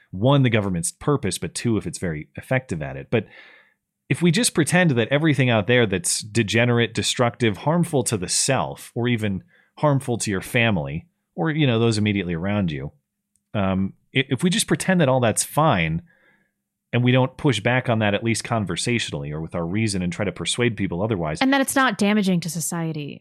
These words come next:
Speaker 2: more broadly.
Speaker 1: Right.
Speaker 2: It's,
Speaker 1: And
Speaker 2: it's
Speaker 1: none of,
Speaker 2: retarded.
Speaker 1: none of this is me advocating, like, let's go kick doors ourselves and get people into line. I'm saying it takes a little more pushback, just, just vocally, just speaking about things and convincing people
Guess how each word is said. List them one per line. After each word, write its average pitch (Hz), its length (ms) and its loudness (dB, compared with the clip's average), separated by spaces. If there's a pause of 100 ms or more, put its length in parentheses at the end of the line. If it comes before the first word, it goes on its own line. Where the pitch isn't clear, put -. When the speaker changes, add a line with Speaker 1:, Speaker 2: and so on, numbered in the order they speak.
(140)
Speaker 2:
more 156 260 -4 (140)
broadly. 165 420 -6
Speaker 1:
Right. 120 300 0
Speaker 2:
It's, 143 240 -4
Speaker 1:
And 160 160 4
Speaker 2:
it's 165 40 4
Speaker 1:
none 202 140 4
of, 233 80 -2
Speaker 2:
retarded. 151 300 0 (240)
Speaker 1:
none 185 180 4
of 240 140 2
this 196 180 4
is 151 140 2
me 143 200 4
advocating, 123 600 2
like, 92 240 -2
let's 123 240 2
go 117 420 0
kick - 300 -2
doors 120 340 2
ourselves 98 640 2
and 85 260 2 (200)
get 120 220 0
people 101 280 0
into 87 160 0
line. 87 460 0 (720)
I'm 127 100 4
saying 156 220 4
it 135 80 0
takes 156 240 2
a 143 60 4
little 143 320 4
more 120 200 4
pushback, 95 640 0
just, - 320 -4
just 143 260 -2
vocally, 123 600 -4
just 123 180 0
speaking 165 420 -2
about 76 320 -6
things 87 260 -4
and 104 120 -2
convincing 117 540 0
people 87 360 -4